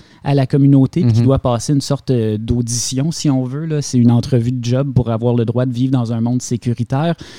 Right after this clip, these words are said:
Speaker 1: Euh, puis tous les petits détails de leur, euh,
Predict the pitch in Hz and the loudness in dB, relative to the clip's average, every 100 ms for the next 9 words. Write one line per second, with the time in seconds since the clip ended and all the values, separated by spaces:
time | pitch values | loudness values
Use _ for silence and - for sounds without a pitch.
0 | - - - 87 107 123 117 104 - 131 | -20 -20 -14 -10 -8 -6 -8 -8 -6 -8
1 | - - 180 170 151 - - 156 143 127 | -8 -6 2 2 2 -2 -10 -2 0 2
2 | 139 147 147 135 123 123 110 120 120 - | 0 0 0 0 2 0 -2 -4 -4 -6
3 | - | -8